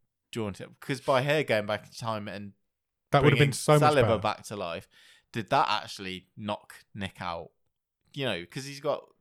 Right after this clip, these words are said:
Speaker 2: That would have been so much better as a twist. That's a, actually a really clever idea.
Speaker 1: And then she sort of accidentally being the
Speaker 2: Yeah.
Speaker 1: antagonist.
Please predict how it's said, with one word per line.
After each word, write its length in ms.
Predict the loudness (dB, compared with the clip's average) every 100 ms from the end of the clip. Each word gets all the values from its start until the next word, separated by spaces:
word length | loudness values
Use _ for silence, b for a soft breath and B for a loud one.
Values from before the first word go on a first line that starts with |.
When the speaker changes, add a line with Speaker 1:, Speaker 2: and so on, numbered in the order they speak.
| _ _
Speaker 2:
That 140 | -2 4
would 100 | 6
have 40 |
been 100 | 4
so 280 | 2 8 8
much 200 | 8 8
better 240 | 8 8 6
as 100 | 4
a 60 |
twist. 520 | 2 4 4 0 -20 _ _ -14
That's 220 | -12 -12 -8 -4
a, 100 | -4 0
actually 320 | 0 0 0
a 60 | 0
really 180 | 0 -2
clever 320 | -4 -2 -4
idea. 380 | -4 -6 -10 _ _ _ _ _ _ _ _ _ _ _ _ _ _ _ _
Speaker 1:
And 120 | -12
then 120 | -10 -8
she 220 | -6 -4
sort 240 | -2 -2
of 60 | 0
accidentally 720 | -2 -4 -8 -6 -6 -6 -10
being 300 | -8 -8 -8 -10
the 140 | -14 _ _
Speaker 2:
Yeah. 220 | 0 0 0
Speaker 1:
antagonist. 680 | -8 -10 -12 -14 -18 -20